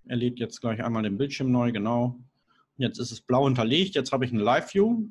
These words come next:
klick da drauf. So, und ihr seht, er lädt das jetzt nach. Ja? Jetzt habe ich hier oben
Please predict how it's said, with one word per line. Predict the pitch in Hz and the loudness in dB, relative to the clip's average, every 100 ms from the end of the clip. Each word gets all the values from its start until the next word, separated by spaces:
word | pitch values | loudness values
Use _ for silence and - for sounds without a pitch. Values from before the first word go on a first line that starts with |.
| - | -12
klick | - 147 | -12 -6
da | - | -4
drauf. | 98 104 139 214 233 - _ _ _ _ _ _ _ _ _ _ _ _ _ _ _ _ _ - - _ _ _ _ _ _ _ _ _ _ _ _ _ _ _ _ _ _ _ _ _ _ _ _ _ - | 0 2 4 2 -2 -16 _ _ _ _ _ _ _ _ _ _ _ _ _ _ _ _ _ -20 -20 _ _ _ _ _ _ _ _ _ _ _ _ _ _ _ _ _ _ _ _ _ _ _ _ _ -6
So, | 127 131 | 2 2
und | 135 139 | 4 2
ihr | 139 | 2
seht, | 147 170 | 2 2
er | 156 | 0
lädt | 160 156 | 0 0
das | 143 | 0
jetzt | 151 139 - | 0 -2 -2
nach. | 123 98 80 - - - | 0 0 -2 -10 -20 -6
Ja? | 123 170 240 - - _ _ _ _ - | 0 2 0 -4 -20 _ _ _ _ -6
Jetzt | 127 147 | -2 0
habe | 151 | 0
ich | 143 | -2
hier | 151 - | -2 2
oben | 170 202 226 233 - | 4 6 4 0 -12